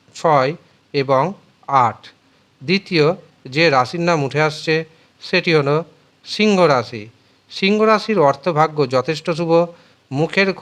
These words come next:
কথায় মধুরতা বজায় থাকবে। আধ্যাত্মিকতা, ধর্মের পথে থাকুন। হঠাৎ করে আপনার হাতে এসে যেতে পারে বড় পরিমাণ অর্থ, এমনকি আপনি হয়ে যেতে পারেন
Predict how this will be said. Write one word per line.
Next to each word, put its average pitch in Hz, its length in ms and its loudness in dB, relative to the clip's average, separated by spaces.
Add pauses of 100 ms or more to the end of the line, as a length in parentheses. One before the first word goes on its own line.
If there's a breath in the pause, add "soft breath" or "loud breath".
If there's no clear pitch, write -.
কথায় 156 400 0 (380 soft breath)
মধুরতা 165 560 2
বজায় 143 400 0
থাকবে। 117 340 -6 (400 soft breath)
আধ্যাত্মিকতা, 180 760 2
ধর্মের 139 440 0
পথে 165 220 0
থাকুন। 165 360 -2 (400 soft breath)
হঠাৎ 180 300 2
করে 180 180 2
আপনার 151 340 0
হাতে 151 180 -2
এসে 135 180 -4
যেতে 147 200 -2
পারে 147 220 2 (420 loud breath)
বড় 143 280 2
পরিমাণ 143 420 0
অর্থ, 131 280 -2 (500 loud breath)
এমনকি 160 420 0
আপনি 131 300 -2
হয়ে 147 200 -2
যেতে 160 160 -2
পারেন 160 280 2